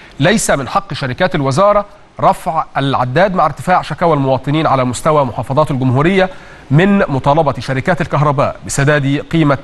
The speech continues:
الفواتير المتراكمة دفعة واحدة أو رفع عداد الكهرباء.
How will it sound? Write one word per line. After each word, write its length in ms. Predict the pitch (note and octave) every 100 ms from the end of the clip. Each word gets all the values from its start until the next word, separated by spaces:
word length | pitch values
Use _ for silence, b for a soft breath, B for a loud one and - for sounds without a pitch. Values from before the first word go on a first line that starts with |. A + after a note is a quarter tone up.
| D3
الفواتير 680 | C#3 C#3+ C#3 G#3 F3 D#3
المتراكمة 680 | C#3+ C#3+ C3 C3+ C3 G#3+ G#3 B B B
دفعة 280 | D3 - F#3
واحدة 460 | F3+ D#3+ D3 A3 A3
أو 360 | - G#3+ C4+ B3+ -
رفع 380 | D3+ A3+ G3+ B2
عداد 240 | C#3 D#3+
الكهرباء. 480 | D3+ - C3 A2+ F2+